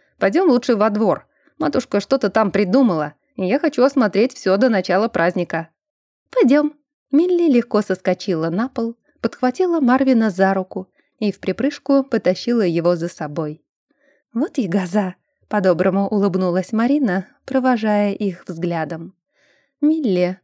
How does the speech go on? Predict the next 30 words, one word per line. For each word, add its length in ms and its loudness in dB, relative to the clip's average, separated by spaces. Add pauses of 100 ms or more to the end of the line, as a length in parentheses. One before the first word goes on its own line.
(180)
хотя 300 0
и 40 2
было 240 2
пятнадцать 540 -2
лет, 340 -4 (420)
вроде 320 0
уже 180 2
не 100 4
малышка, 640 -2 (480)
но 240 0
маленький 500 2
рост 500 -2
и 100 0
шебутное 500 2
поведение 760 0 (300)
делали 640 2
из 100 0
нее 240 4
скорее 380 0
подростка, 840 0
чем 280 2
девушку, 600 -2 (340)
и 160 -4
окружающие 1080 -2
ее 280 2
так 260 -4
и 20 2
воспринимали – 880 -4 (400)
легкой 400 -4
птичкой. 640 -8